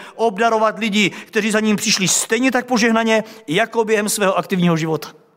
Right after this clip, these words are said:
Posuďte sami, když spatřil Ježíš matku a vedle ní učedníka, kterého miloval, tak matce řekl: „Ženo, hle tvůj syn.“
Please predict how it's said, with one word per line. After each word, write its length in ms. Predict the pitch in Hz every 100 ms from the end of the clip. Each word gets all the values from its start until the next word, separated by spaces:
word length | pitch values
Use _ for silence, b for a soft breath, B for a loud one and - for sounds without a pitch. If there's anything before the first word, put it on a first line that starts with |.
| _ _ _ _ _ _ _ _ _ _ -
Posuďte 340 | 196 240 247
sami, 320 | 254 247 202 B B
když 180 | 175 196
spatřil 400 | - 285 285 262
Ježíš 240 | 254 233
matku 500 | 233 247 - - 170 - - _ _ _ _ _ _ _ _ _ B -
a 100 | 165
vedle 320 | 240 247 240
ní 360 | 233 247 247 233
učedníka, 580 | 190 233 220 226 226
kterého 280 | 208 233 190
miloval, 560 | 196 220 226 240 247 247 B B B
tak 140 | 226 220
matce 320 | 247 233 240
řekl: 260 | 233 233 214
„Ženo, 460 | 240 247 226 139 B -
hle 200 | 220 262
tvůj 220 | 254 262
syn.“ 340 | - 131 -